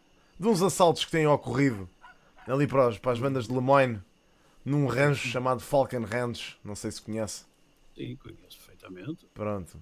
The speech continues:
Speaker 1: e nesse, nesse mesmo rancho, o senhor Ross, que é o atual proprietário, tinha-me dito que adquiriu esse mesmo rancho aqui ao senhor velho, do Ferradura Preta.
Speaker 2: Ah,
Speaker 1: Eu
Speaker 2: é provável, é.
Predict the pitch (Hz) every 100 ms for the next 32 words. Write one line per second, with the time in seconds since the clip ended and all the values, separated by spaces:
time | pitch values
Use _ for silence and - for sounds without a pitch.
0 | 92 101 120 123 127 127 123 120 117 143
1 | 135 - 131 127 135 135 139 123 120 107
2 | 135 127 113 - 127 117 117 131 123 -
3 | 104 95 101 110 110 107 101 113 104 117
4 | 113 107 - _ - _ - 139 147 135
5 | 143 139 139 135 123 123 - 131 135 135
6 | 127 117 127 123 120 110 131 123 120 -
7 | 123 - 123 117 113 113 101 92 _ _
8 | _ _ _ 101 110 104 98 90 85 -
9 | 117 117 110 95 92 - 80 - _ _
10 | _ _ - - _ _ - 113 101 98
11 | 98 - 139 156 156 110 104 104 127 127
12 | 107 101 117